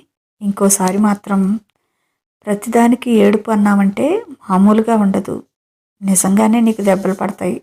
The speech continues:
అన్నాడు. "ఏదైనా కావాలంటే అడుగు, నోరు తెరిచి మాట్లాడు అని ఎన్నిసార్లు చెప్తున్నాను. ఏడవకపోతే బావా నన్ను కూడా నీతో తీసుకెళ్లాల్సిందే అని ఫైట్ చేయొచ్చు కదా" అన్నాడు.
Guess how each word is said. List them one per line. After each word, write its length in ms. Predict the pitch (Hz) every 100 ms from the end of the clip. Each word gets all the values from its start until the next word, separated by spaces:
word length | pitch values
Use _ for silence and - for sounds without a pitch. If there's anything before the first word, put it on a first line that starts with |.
| _ _ _
అన్నాడు. 400 | 196 196 196 185 254 - _ _ _ _ _ _ _ _ _
"ఏదైనా 400 | 220 247 285 294
కావాలంటే 720 | 277 196 190 202 214 202 214 240 330 - _
అడుగు, 380 | _ 175 180 190 - _ _ _ _
నోరు 240 | 196 196 233
తెరిచి 340 | 240 226 -
మాట్లాడు 580 | 233 190 175 - 196 185 - - _ _ _ _
అని 140 | 226 254
ఎన్నిసార్లు 580 | 220 196 196 202 196 240
చెప్తున్నాను. 720 | 240 214 - 196 196 190 190 202 - _ _ _ _ _ _ _ -
ఏడవకపోతే 760 | 180 202 269 277 - 208 202 190 208 - _ _ _
బావా 340 | 196 185 190 190
నన్ను 260 | 247 208 196
కూడా 280 | 220 220 254
నీతో 300 | 220 208 226
తీసుకెళ్లాల్సిందే 1120 | 220 202 - 214 214 214 202 - 202 208 208 - _ _ _ _ 208
అని 160 | 226
ఫైట్ 320 | 269 180 185
చేయొచ్చు 380 | - 226 208 -
కదా" 300 | 220 185 190 190 214 220 _ _ _ -
అన్నాడు. 400 | 185 185 196